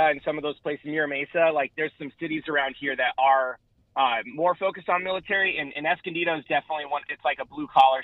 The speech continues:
city where there's, like, a lot of construction, uh, uh, companies and workers 'cause we're close to all these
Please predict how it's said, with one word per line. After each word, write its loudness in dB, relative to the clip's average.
city -8
where -8
there's, -8
like, -2
a 0
lot 6
of -4
construction, 0
uh, 6
uh, 0
companies -2
and -8
workers -4
'cause -12
we're -8
close -2
to 0
all 2
these -10